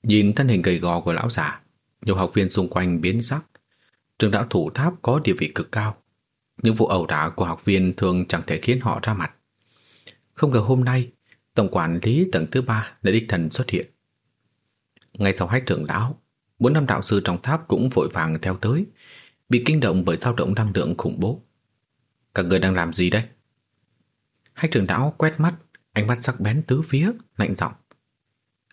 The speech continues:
Nghe vậy, học viên xung quanh lập tức ngậm chặt miệng. Uy danh của trưởng lão trong học viện không thể xâm phạm, đắc tội chắc chắn không có kết cục tốt. "Hai trưởng lão,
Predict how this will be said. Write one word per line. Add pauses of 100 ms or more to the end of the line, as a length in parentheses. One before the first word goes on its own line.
Nghe
vậy,
học
viên
xung
quanh
lập
tức
ngậm
chặt
miệng. (680)
Uy
danh
của
trưởng
lão
trong
học
viện
không
thể
xâm
phạm, (720)
đắc
tội
chắc
chắn
không
có
kết
cục
tốt. (1700)
"Hai
trưởng
lão,